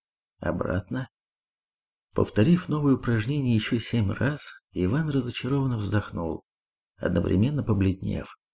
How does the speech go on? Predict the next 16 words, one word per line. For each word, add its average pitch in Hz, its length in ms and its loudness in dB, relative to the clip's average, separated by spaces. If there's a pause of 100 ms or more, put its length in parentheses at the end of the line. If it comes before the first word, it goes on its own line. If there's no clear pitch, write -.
устал. - 500 0 (680)
Бросив 107 380 4
ему 104 240 4
на 98 100 4
колени 98 440 2
яблоко, - 600 -4 (160)
старший 151 580 -2
негромко 113 540 -2
сказал: - 560 -10 (720)
«Туда 98 220 4
и 92 60 6
обратно, 107 560 -2 (380)
за 87 240 -2
два 92 220 2
удара 131 300 -2
сердца, 95 600 -2